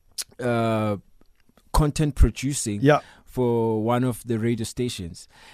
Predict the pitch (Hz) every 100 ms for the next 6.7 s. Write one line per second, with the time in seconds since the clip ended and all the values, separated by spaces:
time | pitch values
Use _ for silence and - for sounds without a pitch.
0 | - - 117 120 160 156 143 139 131 123
1 | 120 - 139 139 - 127 117 113 113 -
2 | 139 135 131 - 131 127 - 120 - 117
3 | 113 110 120 117 - - 123 120 113 -
4 | - - - 110 110 107 113 113 101 110
5 | - 160 147 - 151 - 113 101 104 98
6 | 90 - 107 107 104 98 98